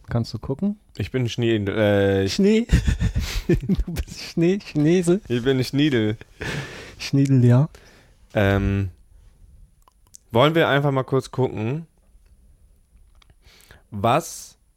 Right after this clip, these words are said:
Speaker 2: das Jahr zweitausendzwanzig uns bringen wird, okay?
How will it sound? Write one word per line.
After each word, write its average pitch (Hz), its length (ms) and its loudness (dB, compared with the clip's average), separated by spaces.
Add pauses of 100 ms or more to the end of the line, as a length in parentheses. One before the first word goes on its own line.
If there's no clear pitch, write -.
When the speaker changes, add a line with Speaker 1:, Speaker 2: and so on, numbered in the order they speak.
(280)
Speaker 2:
das 107 320 0
Jahr 92 680 -2 (1300)
zweitausendzwanzig 127 1200 -2
uns 110 240 -6
bringen 98 400 -2
wird, 80 240 -4
okay? 104 440 -6